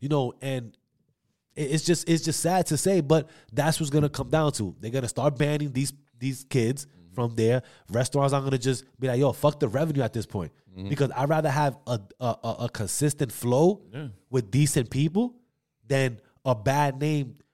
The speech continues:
Speaker 1: that nobody will wanna come because
Speaker 2: No,
Speaker 1: there's
Speaker 2: you're
Speaker 1: so
Speaker 2: right.
Speaker 1: much drama behind something.
Speaker 2: No, you're right.
Speaker 1: Right?
Speaker 2: Yeah.
Speaker 1: So
Speaker 2: I mean,
Speaker 1: that's, that's just my take on that.
Speaker 2: Mine's too.
Speaker 1: You know, I don't, I don't have an issue with it.
Speaker 2: Me neither.
Speaker 1: You know what I'm saying? I
Speaker 2: I
Speaker 1: mean,
Speaker 2: mean, I
Speaker 1: you,
Speaker 2: mean,
Speaker 1: I don't know if
Speaker 2: I,
Speaker 1: you still have an
Speaker 2: I,
Speaker 1: issue with
Speaker 2: I,
Speaker 1: it.
Speaker 2: I, I do
Speaker 1: You know,
Speaker 2: s-,
Speaker 1: I understand,
Speaker 2: I
Speaker 1: but
Speaker 2: mean, it is what it is. I mean, it's nature.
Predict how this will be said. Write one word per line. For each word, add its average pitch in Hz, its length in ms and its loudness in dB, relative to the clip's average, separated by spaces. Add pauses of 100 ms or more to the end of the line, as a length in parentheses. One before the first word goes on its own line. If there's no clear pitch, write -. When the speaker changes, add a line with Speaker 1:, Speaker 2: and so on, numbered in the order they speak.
(140)
Speaker 1:
that 123 180 -2
nobody 143 380 6
will 135 120 2
wanna 131 220 -2
come 139 220 -8
because 117 220 -6
Speaker 2:
No, 117 100 -4
Speaker 1:
there's 117 60 -2
Speaker 2:
you're - 80 -2
Speaker 1:
so 147 60 6
Speaker 2:
right. 135 100 2
Speaker 1:
much 110 120 -2
drama 135 320 4
behind 120 400 -2
something. 98 340 -6
Speaker 2:
No, 110 100 -8
you're 123 160 -10
right. 135 220 -14 (140)
Speaker 1:
Right? 143 240 2
Speaker 2:
Yeah. 196 160 -16 (220)
Speaker 1:
So 120 420 4 (160)
Speaker 2:
I 120 60 -6
mean, 151 80 2
Speaker 1:
that's, 175 240 6
that's - 220 6
just 180 120 2
my 180 160 6
take 180 280 2
on 175 100 4
that. 175 320 6
Speaker 2:
Mine's 123 260 -12
too. 147 60 -4
Speaker 1:
You 147 80 2
know, 165 340 4 (880)
I 160 160 6
don't, 180 120 6
I 175 80 8
don't 196 100 8
have 185 140 8
an 156 80 2
issue 196 240 6
with 190 120 10
it. 196 220 8 (240)
Speaker 2:
Me 139 80 -12
neither. 139 400 0
Speaker 1:
You 156 80 -4
know 165 80 2
what 170 40 2
I'm 156 40 0
saying? 175 240 0
I 151 80 0
Speaker 2:
I - 40 2
Speaker 1:
mean, 151 100 0
Speaker 2:
mean, 160 180 4
I 170 80 4
Speaker 1:
you, 170 60 0
Speaker 2:
mean, 180 100 6
Speaker 1:
I 160 60 8
don't 165 100 6
know 175 60 8
if 165 60 8
Speaker 2:
I, - 20 4
Speaker 1:
you 180 60 8
still 196 140 10
have 175 160 8
an 143 80 -2
Speaker 2:
I, 190 40 8
Speaker 1:
issue 185 180 6
with 190 140 10
Speaker 2:
I, 196 180 8
Speaker 1:
it. 185 180 -2
Speaker 2:
I, 180 100 2
I 190 40 2
do 165 160 -2
Speaker 1:
You 147 60 2
know, 151 60 4
Speaker 2:
s-, 151 60 0
Speaker 1:
I 170 140 6
understand, 170 520 0
Speaker 2:
I - 20 -6
Speaker 1:
but 185 180 8
Speaker 2:
mean, 175 100 -2
it 180 140 -4
is 196 180 -4
what 156 140 -6
it 117 140 -6
is. 110 320 -2
I - 20 -6
mean, 110 260 -4
it's 131 200 -6
nature. 127 580 -2